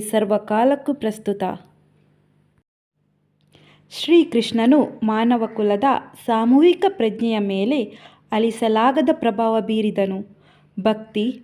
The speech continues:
ಮತ್ತು ಧರ್ಮ ಹಾಗೂ ಅಂತಿಮ ವಾಸ್ತವದ ಬಗ್ಗೆ ಜಗತ್ತಿಗೆ ಮರುಶಿಕ್ಷಣ ನೀಡಿದನು. ಅವನ ಜೀವನವು ಹಿಂದಿನ ದಿನಗಳಲ್ಲಿ ಆಧುನಿಕ ಜಗತ್ತಿಗೆ ಮತ್ತು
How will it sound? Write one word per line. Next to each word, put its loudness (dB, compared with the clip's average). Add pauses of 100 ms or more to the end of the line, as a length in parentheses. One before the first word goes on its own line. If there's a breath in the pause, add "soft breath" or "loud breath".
ಮತ್ತು 0
ಧರ್ಮ -2 (480 soft breath)
ಹಾಗೂ 2 (140)
ಅಂತಿಮ 0
ವಾಸ್ತವದ 0
ಬಗ್ಗೆ -2 (240)
ಜಗತ್ತಿಗೆ -2 (440 loud breath)
ಮರುಶಿಕ್ಷಣ 0
ನೀಡಿದನು. 0 (580 soft breath)
ಅವನ 0 (120)
ಜೀವನವು 0 (400 loud breath)
ಹಿಂದಿನ 6
ದಿನಗಳಲ್ಲಿ 2 (300)
ಆಧುನಿಕ 2
ಜಗತ್ತಿಗೆ 0 (180)
ಮತ್ತು -2